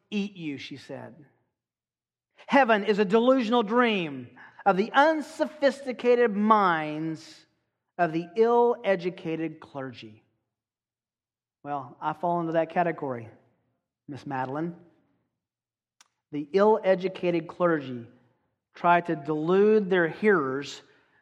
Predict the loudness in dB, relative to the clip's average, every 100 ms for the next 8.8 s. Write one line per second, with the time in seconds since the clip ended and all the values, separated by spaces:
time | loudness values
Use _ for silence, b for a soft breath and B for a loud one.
0 | b -14 -4 0 2 0 -4 -12 -10 -10
1 | -6 2 2 2 -6 -2 0 0 -2 -4
2 | -8 -12 -18 _ _ _ _ _ _ _
3 | _ _ _ -2 2 2 0 -2 0 2
4 | 0 0 -8 -4 -2 -2 -4 -2 0 0
5 | 0 -4 -6 -4 -4 -4 -8 -8 -20 _
6 | 4 6 6 2 0 -4 -8 B -2 0
7 | 2 0 -2 4 8 8 6 0 -2 -4
8 | -8 -8 -6 -4 -4 -4 -6